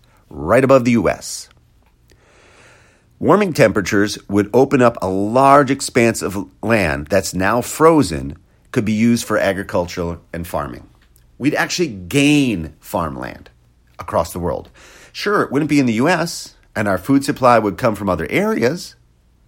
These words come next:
but it doesn't mean the end of human civilization. It would just mean change. And that's the real problem, isn't it? You're afraid of change. You want the weather forecast to stay the same.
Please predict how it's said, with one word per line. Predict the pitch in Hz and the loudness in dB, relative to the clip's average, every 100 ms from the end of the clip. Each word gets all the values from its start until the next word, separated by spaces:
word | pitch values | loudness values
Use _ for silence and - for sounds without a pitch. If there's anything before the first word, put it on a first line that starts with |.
| _ - | _ -4
but | 135 | 0
it | 151 | 0
doesn't | 160 156 | -2 -4
mean | 110 135 185 147 | 0 2 2 0
the | 131 123 151 | -2 -2 0
end | 165 131 135 135 - - | 2 0 -2 -8 -12 -10
of | 120 | -2
human | 139 131 | 0 0
civilization. | 139 131 135 147 190 - - - - - 139 | -2 -4 -2 -2 -2 -6 -10 -16 -20 -10 -2
It | |
would | 151 | -2
just | 156 165 | -2 -4
mean | 147 147 131 | -2 -2 -4
change. | - - 135 123 73 55 - - _ _ _ _ _ _ _ _ _ _ | -10 -8 -6 -6 -6 -12 -18 -20 _ _ _ _ _ _ _ _ _ _
And | - 123 | -4 0
that's | 143 - | 0 -2
the | |
real | 127 139 | -2 -2
problem, | - 127 117 90 | 0 0 0 0
isn't | 113 87 65 | -4 -4 -12
it? | - _ _ _ _ _ _ _ | -16 _ _ _ _ _ _ _
You're | 92 110 | -12 -6
afraid | 120 - 127 127 | -6 -4 -4 -2
of | 117 | -4
change. | - - 127 117 98 73 - - - - _ _ _ _ _ _ _ _ _ - | -6 -6 -2 -2 -2 -6 -14 -20 -20 -20 _ _ _ _ _ _ _ _ _ -8
You | 117 | -4
want | 139 143 | -4 -2
the | 143 | 0
weather | 139 120 113 | 2 2 0
forecast | - 80 - 76 69 | -2 -4 -2 -6 -6
to | - | -10
stay | - 76 69 | -8 -8 -8
the | 64 | -10
same. | - 65 - 76 | -12 -12 -14 -20